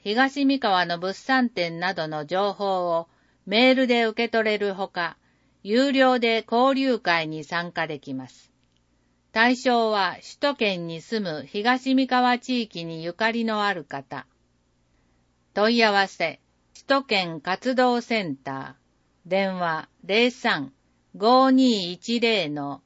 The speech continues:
一四八四。その他の暮らし情報。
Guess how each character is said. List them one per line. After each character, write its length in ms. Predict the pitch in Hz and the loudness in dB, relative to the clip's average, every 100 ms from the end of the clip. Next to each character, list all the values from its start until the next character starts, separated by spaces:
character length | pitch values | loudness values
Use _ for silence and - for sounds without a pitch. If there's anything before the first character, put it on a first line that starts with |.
| _ | _
一 320 | 202 190 240 254 | -16 -8 -2 2
四 300 | 240 175 135 | 2 0 -6
八 400 | 156 147 180 170 | -10 -10 -10 -8
四。 260 | 151 135 _ _ _ _ _ _ _ _ _ _ _ _ _ _ _ _ _ _ _ _ _ | -8 -8 _ _ _ _ _ _ _ _ _ _ _ _ _ _ _ _ _ _ _ _ _
そ 200 | _ 226 | _ 0
の 180 | 262 277 | 2 2
他 160 | 233 202 | 2 2
の 220 | 165 156 | 0 -2
暮 180 | - 196 | -2 2
ら 160 | 254 | 2
し 240 | 254 240 214 | 0 -8 -2
情 320 | 202 185 139 | 0 0 -2
報。 480 | 120 127 123 - | -6 -8 -8 -12